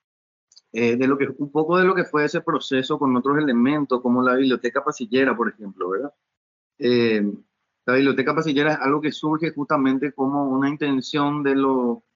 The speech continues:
de, de los usuarios y lo plantean así, eh, como una, un modo de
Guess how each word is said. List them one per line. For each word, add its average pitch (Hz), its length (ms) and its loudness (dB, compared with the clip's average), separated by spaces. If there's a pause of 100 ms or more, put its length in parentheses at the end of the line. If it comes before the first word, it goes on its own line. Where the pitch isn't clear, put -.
(140)
de, 113 800 -2 (160)
de 123 120 -2
los 127 160 0
usuarios 127 680 0
y 131 80 -4
lo 127 140 2
plantean 127 420 0
así, 143 420 -2 (600)
eh, 113 680 0
como 127 280 2
una, 117 960 2
un 127 240 -4
modo 131 540 2
de 131 400 0